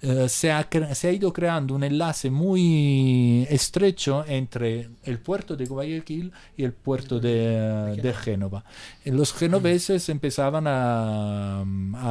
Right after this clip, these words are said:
Speaker 1: a desarrollar actividades vinculadas a la producción de cacao, de azúcar, de las principales actividades que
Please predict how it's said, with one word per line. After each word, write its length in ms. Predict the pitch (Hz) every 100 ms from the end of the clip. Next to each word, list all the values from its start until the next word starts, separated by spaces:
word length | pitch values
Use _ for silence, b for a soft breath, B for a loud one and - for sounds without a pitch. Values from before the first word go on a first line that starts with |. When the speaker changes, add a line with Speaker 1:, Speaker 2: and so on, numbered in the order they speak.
| 117
Speaker 1:
a 40 | 110
desarrollar 680 | 110 - 120 123 127 135
actividades 680 | 127 - 123 110 117 131 123
vinculadas 640 | 120 117 117 117 117 113 120
a 60 |
la 100 | 110
producción 420 | 104 110 110 131
de 120 | 135 143
cacao, 680 | 147 - 123 131 135 135
de 120 | 123
azúcar, 720 | 139 135 143 135 127 147 139 139 B B
de 100 | 143
las 160 | 147 131
principales 560 | - 156 160 180 175 160
actividades 800 | 143 - 139 139 139 135 127 -
que 460 | 120 113 110 110